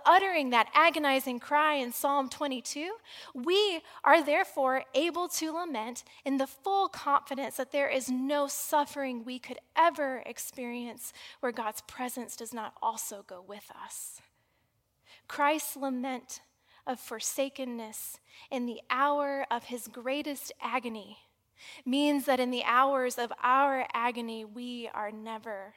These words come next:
forsaken. In Jesus,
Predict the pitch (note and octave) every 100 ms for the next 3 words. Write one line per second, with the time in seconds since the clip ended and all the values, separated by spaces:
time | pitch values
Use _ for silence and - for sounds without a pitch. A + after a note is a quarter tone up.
0 | _ _ G#3 G3 - B3 A#3+ G3+ G3+ A#3
1 | _ _ _ _ _ _ _ _ _ _
2 | _ _ _ - - B3 A#3 C#4+ C#4+ G3+
3 | - - -